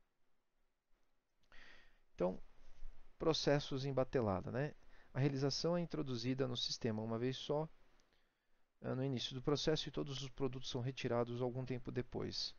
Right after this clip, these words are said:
Nenhuma massa atravessa a fronteira do sistema no intervalo de tempo decorrido entre a alimentação e a remoção dos produtos.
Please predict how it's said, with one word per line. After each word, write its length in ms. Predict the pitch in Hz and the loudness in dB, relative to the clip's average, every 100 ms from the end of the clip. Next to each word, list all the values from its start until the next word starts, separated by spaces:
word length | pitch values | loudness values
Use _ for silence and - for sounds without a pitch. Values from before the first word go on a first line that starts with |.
| - - - - _ - | -16 -20 -20 -20 _ -4
Nenhuma 280 | 156 156 139 | 2 4 6
massa 300 | 127 120 120 | 6 4 4
atravessa 460 | - 117 113 - | 4 4 4 0
a 20 | |
fronteira 380 | 120 120 110 113 | -2 -4 -2 -4
do 40 | 107 | -4
sistema 460 | - - 113 107 | -4 -2 0 0
no 60 | 107 | -2
intervalo 380 | 107 107 107 107 | 0 0 2 0
de 100 | 104 | -4
tempo 260 | 113 - | -6 -8
decorrido 680 | - 117 123 104 104 104 101 - - | -8 -6 -4 -2 -2 -4 -8 -12 -8
entre 480 | 123 117 117 113 - | -6 -4 -4 -4 -2
a 340 | 110 107 101 | 0 2 2
alimentação 680 | 117 117 117 113 113 - 135 | 0 -2 -2 0 0 0 0
e 40 | |
a 60 | 135 | 0
remoção 480 | 127 127 120 - 127 | 0 -2 -2 -2 -2
dos 120 | 123 | -4
produtos. 720 | - 131 117 110 - - - | 0 2 2 -4 -4 -8 -8